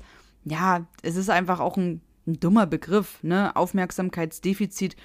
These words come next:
Hyperaktivitätssyndrom oder Störung. Also das fasst es ja gar nicht, was unser Betriebssystem kann, äh, oder nicht kann, beziehungsweise wo es halt Herausforderungen gibt, ja. Also nur, dass wir ein Aufmerksamkeitsdefizit haben,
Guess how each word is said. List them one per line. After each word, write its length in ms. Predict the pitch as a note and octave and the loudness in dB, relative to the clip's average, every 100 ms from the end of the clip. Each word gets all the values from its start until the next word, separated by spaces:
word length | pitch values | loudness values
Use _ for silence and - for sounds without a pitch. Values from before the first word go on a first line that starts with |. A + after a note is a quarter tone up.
| - | -16
Hyperaktivitätssyndrom 2000 | - F#3+ G3+ - - - E3 - F#3 A#3 - - - _ - F#3+ A3+ G3+ F#3+ G#3+ A3 | -6 -2 0 0 -4 -6 -8 -6 0 0 -2 -10 -18 _ -8 0 2 2 4 4 4
oder 220 | F#3+ F3 E3+ | 0 -2 -2
Störung. 720 | - F3+ G3+ G#3+ A3+ A3+ G3+ - - - _ _ | -4 0 2 4 2 2 -2 -12 -20 -20 _ _
Also 240 | E3+ F#3+ G3 | 0 2 0
das 220 | F#3 - | -2 -6
fasst 380 | - G#3+ G#3+ - | -6 -4 -2 -2
es 140 | G3 | -2
ja 140 | - F3+ | 0 0
gar 300 | F3+ F#3+ G3+ | 2 4 6
nicht, 340 | G3 G3 - | 4 -2 -2
was 240 | E3+ G3 | 0 0
unser 300 | - G#3 F#3+ | 2 2 2
Betriebssystem 1120 | E3+ F#3 - A3+ G3+ - G3 - G3+ F#3+ F#3+ - - - _ - | 2 -2 -2 -4 -4 -4 -4 -2 2 4 4 0 -12 -20 _ -4
kann, 460 | G3+ G#3+ A3+ A3+ - _ _ - | 2 6 6 4 -2 _ _ -2
äh, 200 | G3 F#3+ | 2 4
oder 240 | F3+ E3+ E3 | 2 2 4
nicht 260 | A3+ A#3 | 2 2
kann, 280 | A#3 A3 A#3 | 2 4 4
beziehungsweise 640 | F#3 - G#3+ G3 F3+ F3 | 2 0 0 2 0 -2
wo 100 | F#3 | -2
es 120 | G3+ | -2
halt 220 | F#3+ E3 - | -2 -4 -4
Herausforderungen 920 | D#3+ F3+ A#3+ - F3 E3 E3+ D#3 - | 2 4 4 2 0 0 -2 -4 -4
gibt, 300 | E3+ - - | -4 -4 -2
ja. 220 | D#3+ F3 | 0 2
Also 220 | D3+ F3+ | 2 2
nur, 220 | G3 G#3+ | 2 2
dass 200 | G3+ F#3+ | 2 -2
wir 100 | F3+ | -2
ein 100 | F#3 | 0
Aufmerksamkeitsdefizit 1300 | D#3+ F#3 G#3 G3 F#3+ F#3 F3+ E3+ F#3+ G#3 G#3 - F#3 | 2 2 2 0 -2 -2 -2 -2 0 2 0 -2 0
haben, 380 | E3+ E3 F#3+ | 2 2 2